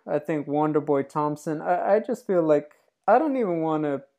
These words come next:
play the Nate Diaz game because I feel like that's just become such a headache, and Nate doesn't want it, and Nate and Tony are doing their thing on social media.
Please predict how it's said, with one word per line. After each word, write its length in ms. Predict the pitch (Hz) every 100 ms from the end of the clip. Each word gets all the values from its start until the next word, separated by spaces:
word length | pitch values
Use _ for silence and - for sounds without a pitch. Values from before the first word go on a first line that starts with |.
| _
play 220 | 160 151
the 120 | 147
Nate 320 | 135 135 131 123
Diaz 340 | 131 123 120
game 400 | - 127 127 127 127
because 260 | 139 147
I 60 | 156
feel 220 | 160 214
like 260 | 190 156 -
that's 300 | 151 147 -
just 280 | 156 147 -
become 280 | 147 143
such 280 | 135 - 143
a 60 | 139
headache, 400 | 131 135 151 151
and 220 | 139 131 131 _ _ _ _ _ -
Nate 340 | 165 185 180
doesn't 360 | 175 170 185 175
want 340 | 170 170 170
it, 180 | 165 160
and 340 | 139 135 135 - _ _ _
Nate 320 | 156 170 170
and 180 | 156 147
Tony 400 | - 170 180 175
are 100 | 170
doing 300 | 160 170 170
their 140 | 170 160
thing 280 | 165 170 170
on 140 | 160
social 360 | 160 170 - 170
media. 560 | 165 165 165 160 160